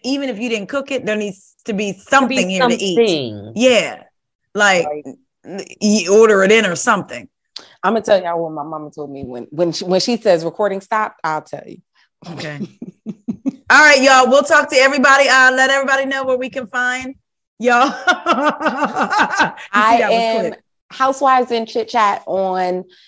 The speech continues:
Speaker 3: Instagram, on YouTube, on TikTok. You can find me at elmerasaki dot com, E L E M U R A S A dot com, and that'll get you to everything.
Speaker 1: And thank you for saying that, 'cause I always say Housewives Chit Chat. It's Housewives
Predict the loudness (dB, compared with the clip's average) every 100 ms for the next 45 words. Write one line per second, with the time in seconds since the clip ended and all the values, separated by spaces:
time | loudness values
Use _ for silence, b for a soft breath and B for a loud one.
0 | b b b _ -2 0 0 0 2 2
1 | 2 2 0 -4 -6 -4 -2 -2 -4 -6
2 | -6 -8 -8 -8 -6 -4 -6 -8 -10 -8
3 | -6 -4 -6 -6 -8 -6 -2 0 0 -4
4 | -14 -10 -8 -6 -8 -6 -8 -8 -8 -8
5 | -8 -6 -8 -8 -8 -8 -6 -8 -10 -10
6 | -8 -6 -6 -8 -10 -6 -6 -6 -8 -10
7 | -10 -10 -8 -6 -6 -8 -10 -10 -12 -12
8 | -12 -12 -12 -16 -14 -12 -12 -12 -14 -14
9 | -12 -12 -12 -16 -14 -14 -14 -16 -20 -20
10 | _ _ _ _ -12 -8 -4 -4 -4 -8
11 | -8 -6 -6 -6 -4 -2 -2 -4 -6 -6
12 | -6 -6 -8 -10 -10 -10 -10 -6 -6 -6
13 | -8 -2 -2 -2 -6 -8